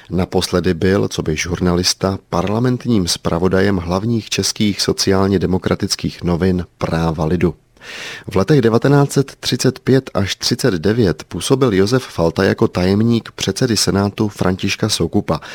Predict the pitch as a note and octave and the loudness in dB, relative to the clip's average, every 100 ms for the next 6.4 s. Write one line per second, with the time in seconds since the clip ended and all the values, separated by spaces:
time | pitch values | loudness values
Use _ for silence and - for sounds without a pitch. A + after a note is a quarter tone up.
0 | - - - - A2 - - - - F#2 | -16 -16 -16 0 0 2 0 0 2 2
1 | F2 D#2 E2 G#2 F#2+ D2 D2 D2+ G2 F#2 | 2 0 2 2 2 0 -2 -2 -4 -4
2 | - - - C#3 - - F#2+ G2 - - | -4 -2 2 0 -2 -2 0 0 -2 -4
3 | F2 F2 D#2+ E2 - - F2 - E2+ - | -2 0 0 -4 -2 -2 0 2 2 0
4 | - - - - - F#2 E2+ G2 G2+ - | -10 -18 -18 -20 -4 -2 0 -2 0 -4
5 | - E2+ - E2+ - F2 F2 - G#2 - | -2 -2 0 -2 0 2 2 2 0 0
6 | F#2+ F2+ - | -2 0 0